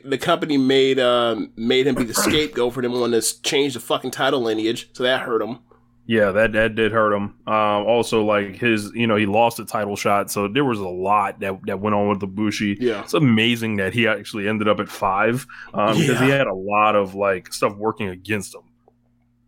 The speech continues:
Speaker 2: Like, he's got all the kayfabe accomplishments, but everything around Ibushi just kinda felt weird.
Speaker 1: Yeah.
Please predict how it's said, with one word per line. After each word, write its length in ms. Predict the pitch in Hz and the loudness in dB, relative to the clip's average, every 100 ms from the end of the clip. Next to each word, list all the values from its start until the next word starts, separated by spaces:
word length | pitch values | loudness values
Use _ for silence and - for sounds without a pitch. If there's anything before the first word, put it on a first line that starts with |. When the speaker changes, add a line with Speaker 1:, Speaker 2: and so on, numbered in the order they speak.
| _ _ _ _ _ _ _ _ _ _ _ - | _ _ _ _ _ _ _ _ _ _ _ -4
Speaker 2:
Like, 140 | 110 | -2
he's 120 | 113 | 0
got 200 | 123 123 | 0 2
all 140 | 123 113 | 2 0
the 80 | |
kayfabe 400 | 107 120 110 110 | 0 -2 0 0
accomplishments, 600 | 101 113 107 104 107 95 | 0 0 0 -4 -8 -8
but 120 | 113 117 | -6 -2
everything 280 | 135 135 117 | 0 0 2
around 420 | 104 110 113 110 - | 2 2 2 -2 -8
Ibushi 380 | 107 110 110 | -6 -4 -4
just 200 | 101 101 - | -2 -4 -2
kinda 180 | 104 87 | -4 -2
felt 280 | 123 107 | -2 -2
weird. 540 | 95 98 104 95 85 - - - | -2 -4 -2 -2 -6 -14 -20 -10
Speaker 1:
Yeah. 280 | 123 123 | -4 -4